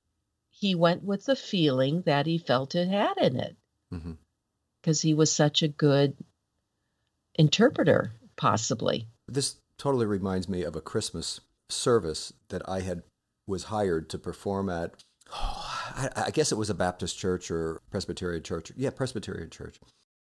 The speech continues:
Speaker 2: Christmas Eve service. And so at Christmas Eve, they tell the Christmas story. You know, they, they
Speaker 1: Mm-hmm.
Speaker 2: talk about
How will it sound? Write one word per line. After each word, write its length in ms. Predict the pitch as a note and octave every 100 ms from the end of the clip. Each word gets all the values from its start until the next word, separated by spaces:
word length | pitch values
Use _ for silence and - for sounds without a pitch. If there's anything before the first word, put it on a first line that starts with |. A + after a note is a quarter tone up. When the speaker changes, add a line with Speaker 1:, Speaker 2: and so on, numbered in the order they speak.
| _ _ _ _ _ _ _ _ _ -
Speaker 2:
Christmas 360 | E3 - A#2
Eve 220 | B2+ A2
service. 440 | - D2+ C2 C2 -
And 160 | A#2+ A2
so 140 | C#3+
at 80 | A#2
Christmas 340 | - D#3 A#2 -
Eve, 220 | C#3 A2+
they 120 | A2
tell 220 | G#2+ A#2+ G#2
the 80 |
Christmas 380 | G2+ E3+ - E2
story. 420 | - D2+ A#1 A1+ -
You 120 | - D#2+
know, 120 | D2+
they, 120 | D2+
they 220 | C3+ -
Speaker 1:
Mm-hmm. 80 | D3+
Speaker 2:
talk 180 | F#3+ -
about 240 | C#3 -